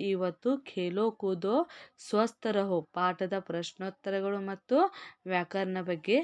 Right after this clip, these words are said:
ಅಧ್ಯಯನ ಮಾಡೋಣ. ಏಕ್ ವಾಕ್ಯ ಮೇ ಉತ್ತರ್ ಲಿಖಿಯೇ. ಒಂದನೇ ಪ್ರಶ್ನೆ, ಖೇಲೋಂ ಕಿ ದುನಿಯಾ ಕೈಸಿ ಹೈ? ಆಟದ ಜಗತ್ತು ಹೇಗಿದೆ? ಉತ್ತರ, ಖೇಲೋಂ ಕಿ ದುನಿಯಾ ಮೇ ಸದಾ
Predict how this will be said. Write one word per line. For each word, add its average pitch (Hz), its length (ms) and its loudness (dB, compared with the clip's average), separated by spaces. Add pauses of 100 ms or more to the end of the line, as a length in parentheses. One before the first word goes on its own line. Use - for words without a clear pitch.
(160)
ಅಧ್ಯಯನ 180 600 -2 (280)
ಮಾಡೋಣ. 175 460 -4 (1400)
ಏಕ್ 247 260 4
ವಾಕ್ಯ 202 340 0
ಮೇ 208 180 0 (140)
ಉತ್ತರ್ 226 460 -2
ಲಿಖಿಯೇ. 175 640 -2 (240)
ಒಂದನೇ 185 280 -4
ಪ್ರಶ್ನೆ, 180 480 -4 (520)
ಖೇಲೋಂ 220 420 0
ಕಿ 220 200 -4
ದುನಿಯಾ 208 360 0 (100)
ಕೈಸಿ 202 420 -2
ಹೈ? 185 160 -2 (140)
ಆಟದ 190 440 0 (520)
ಜಗತ್ತು 190 640 2 (100)
ಹೇಗಿದೆ? 220 680 4 (580)
ಉತ್ತರ, 185 420 -2 (220)
ಖೇಲೋಂ 208 460 0
ಕಿ 220 180 -2
ದುನಿಯಾ 185 460 0
ಮೇ 185 200 -2 (420)
ಸದಾ 190 380 0